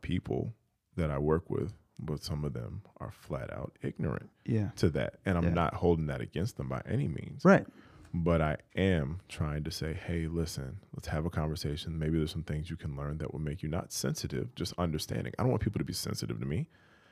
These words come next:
Speaker 1: Come on, let's get serious. I don't want people to walk on eggshells when I'm around
Speaker 2: Right.
Speaker 1: them.
Speaker 2: You don't want, you don't want your safe space.
Speaker 1: No, no, I don't.
Speaker 2: <laughs>
Speaker 1: Yeah, exactly.
Speaker 2: Right,
Speaker 1: You know what I'm
Speaker 2: right.
Speaker 1: saying?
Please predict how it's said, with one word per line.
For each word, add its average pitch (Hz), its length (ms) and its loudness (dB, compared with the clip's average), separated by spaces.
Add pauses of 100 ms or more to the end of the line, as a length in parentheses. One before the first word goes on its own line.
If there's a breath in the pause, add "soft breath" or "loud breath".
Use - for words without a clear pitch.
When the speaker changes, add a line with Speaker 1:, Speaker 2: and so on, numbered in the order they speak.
(160)
Speaker 1:
Come 127 80 6
on, 82 80 6
let's 95 100 2
get 82 120 4
serious. - 200 0
I 90 80 8
don't 95 140 8
want 92 140 4
people 85 160 4
to 80 40 4
walk 78 220 4
on 73 80 0 (100)
eggshells 76 460 2
when 69 80 -2
I'm 67 100 -4
around 82 300 4
Speaker 2:
Right. 117 140 6
Speaker 1:
them. - 120 -4
Speaker 2:
You 143 100 10
don't 139 120 12
want, 143 160 8
you 135 100 10
don't 131 140 10
want 123 120 6
your 120 100 6
safe 110 300 2
space. - 460 -6 (140)
Speaker 1:
No, 131 260 2 (180)
no, 120 100 2
I 92 100 6
don't. 110 120 6
Speaker 2:
<laughs> - 300 10
Speaker 1:
Yeah, 80 140 8
exactly. 95 460 10
Speaker 2:
Right, 90 60 -4
Speaker 1:
You 90 60 2
know 90 80 8
what 123 120 10
I'm 101 80 8
Speaker 2:
right. 92 80 2
Speaker 1:
saying? - 100 -14